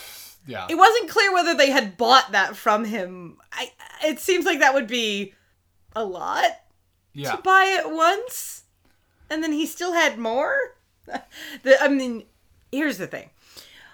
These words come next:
Speaker 2: I was not alive in nineteen sixty-seven, and I have never done L S D, so I don't know how accurate any of this is.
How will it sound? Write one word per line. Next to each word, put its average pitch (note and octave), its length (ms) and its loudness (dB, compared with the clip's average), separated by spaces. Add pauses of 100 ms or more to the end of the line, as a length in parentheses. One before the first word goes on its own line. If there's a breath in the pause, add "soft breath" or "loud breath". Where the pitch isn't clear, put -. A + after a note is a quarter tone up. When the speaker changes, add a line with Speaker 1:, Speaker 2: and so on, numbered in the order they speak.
(200 loud breath)
Speaker 2:
I G#3+ 140 2
was G#3+ 140 -4
not G3 240 -2
alive A#3+ 260 0
in D#3+ 60 -8
nineteen C#3 280 -8
sixty-seven, B2+ 840 -14
and A3+ 160 -6
I A#3 80 2
have B3 200 -6
never D4 300 -4
done E3 220 -4
L F#3 180 -8
S A#3+ 140 -10
D, C#3+ 240 -8
so - 200 -8
I A#4 180 0
don't C#4 160 -6
know C4 140 0
how A#3 240 0
accurate G3 500 -2
any A3+ 260 -6
of D3 160 -10
this D3+ 240 -10
is. E3+ 500 -6